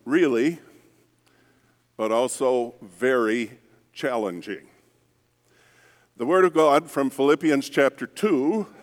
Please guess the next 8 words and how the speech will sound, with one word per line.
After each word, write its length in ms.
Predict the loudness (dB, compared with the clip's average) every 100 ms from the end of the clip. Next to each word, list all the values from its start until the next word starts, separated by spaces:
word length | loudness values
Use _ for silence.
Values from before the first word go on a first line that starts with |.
| _ _ -20
the 80 | -12
first 380 | -8 -8 -8
eleven 420 | -4 0 0 -2 -4
verses, 560 | -4 -6 -10 -12 -14
page 400 | -10 -6 -6 -8
nine 320 | -8 -6 -6
hundred 400 | -6 -6 -6 -8
fifty-one. 920 | -14 _ -12 -12 -10 -8 -6 -6 -8